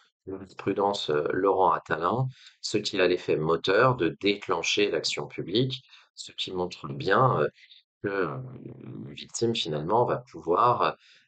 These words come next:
euh, vaincre une forme d'inertie du parquet, euh, et donc interférer dans la décision du parquet qui aura consisté à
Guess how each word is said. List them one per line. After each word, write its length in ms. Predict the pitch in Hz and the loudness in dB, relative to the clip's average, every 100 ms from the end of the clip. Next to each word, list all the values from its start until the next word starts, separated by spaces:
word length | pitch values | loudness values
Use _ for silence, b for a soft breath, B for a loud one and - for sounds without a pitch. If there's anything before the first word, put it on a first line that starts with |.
| b | b
euh, 240 | 76 73 78 | 0 0 0
vaincre 520 | - 101 117 127 - | 0 2 4 2 -2
une 140 | 82 82 | -6 -4
forme 640 | - 98 92 87 82 78 | 0 4 4 2 0 0
d'inertie 640 | 78 101 101 101 - 135 | -2 -2 0 -2 -2 -2
du 120 | 131 131 | -2 -2
parquet, 580 | - - 98 117 131 - b _ _ - | -4 -2 2 4 2 -4 b _ _ -16
euh, 40 | 82 80 78 73 67 - - - - 127 | -14 -14 -18 -20 -20 -20 -20 -20 -20 -12
et 100 | 80 | -8
donc 220 | 92 90 | -8 -6
interférer 580 | 87 - - - 76 113 | -2 0 0 2 2 2
dans 120 | 98 | 2
la 120 | 73 | -2
décision 420 | 71 69 - - 85 | -2 -6 -8 -6 -4
du 120 | 71 | -2
parquet 340 | 69 - 117 | -4 -2 -2
qui 140 | - 82 | 0 0
aura 200 | 82 87 | 2 0
consisté 720 | 82 - - - 113 131 131 | -4 -8 -8 -4 0 0 0
à 320 | 87 104 110 | 2 2 0